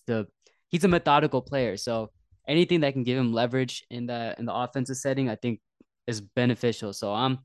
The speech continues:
I'm all for the ten pounds. I'm glad he was able to do that being on vegan. I don't know if he's still vegan or not, but I mean,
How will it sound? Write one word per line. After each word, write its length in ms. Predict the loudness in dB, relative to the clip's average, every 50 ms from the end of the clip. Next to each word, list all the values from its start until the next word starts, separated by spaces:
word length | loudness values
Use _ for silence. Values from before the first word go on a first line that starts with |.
| _ _ _ _ _ _ _ -2
I'm 120 | 2 4
all 120 | 4 4
for 240 | 4 2 0 -2 -2
the 80 | -2 -4
ten 240 | -6 -6 -6 -6 -4
pounds. 220 | -6 -6 -6 -6
I'm 120 | -8 -8
glad 400 | -4 0 2 2 2 2 0 -2 -6 _ _ _ _ _ _
he 100 | _ 4
was 160 | 4 4 2 0 -4 -8 -14 -8 -2
able 220 | 0 2 2 2
to 100 | 0 0
do 40 | -2
that 260 | 0 0 0 0 -2
being 160 | -2 -2 0 0
on 180 | 0 -2 -4
vegan. 340 | -4 -4 -4 -2 -2 -2 -2
I 40 | 0
don't 100 | 2 2
know 60 | 0
if 100 | 0 -2
he's 140 | -6 -8 -4
still 160 | -4 -4 -4
vegan 340 | -2 -2 -2 -2 0 0 -2
or 60 | 0
not, 260 | -2 -2 -2 -4 -4
but 120 | -4 -4 -4
I 60 | -2
mean, 260 | -4 -4 -6 -6 -10